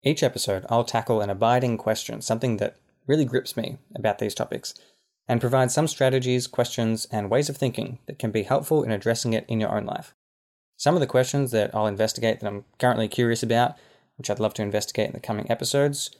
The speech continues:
include, why do we learn by overcoming challenges in the first place? And why should we learn this way? Is there a sense in which we should learn this way? What is confidence,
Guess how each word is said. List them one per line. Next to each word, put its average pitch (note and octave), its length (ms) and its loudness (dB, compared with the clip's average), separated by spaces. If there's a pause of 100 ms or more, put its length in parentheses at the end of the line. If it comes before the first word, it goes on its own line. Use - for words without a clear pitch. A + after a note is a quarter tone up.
(160)
include, B2+ 540 -2 (840)
why B2+ 180 6
do E3+ 40 2
we F3 80 4
learn C3+ 280 2
by - 120 0
overcoming A#2+ 480 0
challenges - 540 -2 (120)
in A#2+ 100 0
the A2+ 60 0
first F3 200 4
place? - 360 -6
And G#2+ 280 0
why A2+ 160 2
should D3 240 0
we B2+ 140 2
learn B2+ 220 2
this B2+ 160 0
way? B2+ 240 0 (160)
Is G#2+ 120 -6
there A2 140 0
a G#2 40 0
sense A2 320 -2
in G#2+ 80 -4
which A2 220 -4
we G#2 140 -2
should C3 280 -2
learn C3 200 -2
this C3+ 180 -6
way? F3 180 -4 (1300)
What D3 140 2
is C#3 100 2
confidence, B2 680 -2